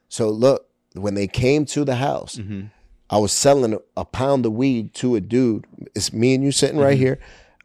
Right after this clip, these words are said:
Speaker 1: I'm selling him a pound of weed, and something told me, "Look out the blinds." And when I looked out the blinds, cops were in the front, and I tried to run out the back, and cops were in the back. And I ran upstairs and hid behind, like, a prom dress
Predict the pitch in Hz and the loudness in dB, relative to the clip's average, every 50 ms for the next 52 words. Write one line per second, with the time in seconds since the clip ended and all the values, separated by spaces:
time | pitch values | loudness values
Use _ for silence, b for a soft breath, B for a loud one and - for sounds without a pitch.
0 | _ _ _ _ _ _ _ _ _ 110 110 101 - - - 143 147 156 143 123 | _ _ _ _ _ _ _ _ _ -4 -4 -2 -2 0 2 4 4 4 4 2
1 | 117 135 131 113 - - 107 135 139 156 147 120 104 110 143 151 135 117 - 90 | 2 0 0 0 0 0 0 0 0 0 -2 -2 0 0 0 0 0 -2 -6 -8
2 | - 101 - - 143 - 135 117 - 135 139 127 117 107 104 - _ _ _ 107 | -8 -6 -4 -4 -4 -6 -6 -2 0 0 2 2 0 -2 -4 -6 _ _ _ 0
3 | 113 127 - 123 123 120 104 110 95 - _ _ - 117 110 113 117 110 95 87 | 0 0 2 2 0 0 0 -6 -10 -10 _ _ -8 -6 -4 -4 -4 -4 -6 -8
4 | 82 85 80 90 87 87 90 98 120 123 - 131 123 110 110 107 123 135 139 147 | -12 -12 -12 -12 -10 -10 -6 -8 -8 -4 -2 -2 -2 -2 -4 -4 -2 -2 -2 -2
5 | 156 160 160 b b b b b b b b b b _ _ - 131 127 120 - | -4 -6 -8 b b b b b b b b b b _ _ 0 0 0 0 0
6 | - 113 110 107 104 101 98 - 110 110 90 - - 85 90 - - 113 113 110 | -6 -6 -4 -4 -4 -4 -6 -6 -8 -8 -8 -10 -14 -16 -12 -10 -8 -6 -6 -4
7 | 110 110 113 113 104 - 98 110 117 117 - 71 - - 110 113 - - - 110 | -4 -6 -6 -8 -10 -10 -8 -8 -8 -8 -12 -18 -14 -12 -12 -12 -12 -12 -12 -10
8 | 107 104 95 104 101 98 - - _ b b b b b b - 92 87 90 80 | -10 -10 -8 -6 -6 -6 -8 -10 _ b b b b b b -12 -10 -10 -8 -6
9 | 95 110 123 120 110 - - - 120 117 113 95 90 85 87 95 113 120 120 113 | -6 -4 -4 -4 -6 -8 -8 -4 -2 -2 -2 -2 -6 -12 -8 -6 -6 -6 -6 -8
10 | - _ _ _ _ _ _ _ 113 104 92 113 117 120 113 110 110 101 - - | -16 _ _ _ _ _ _ _ -10 -8 -8 -6 -6 -6 -4 -4 -4 -4 -6 -10
11 | - _ - 117 123 127 131 120 113 101 87 80 71 67 76 67 65 - - | -14 _ -10 -6 -2 -2 -2 -2 -2 -6 -10 -10 -10 -10 -12 -12 -12 -14 -14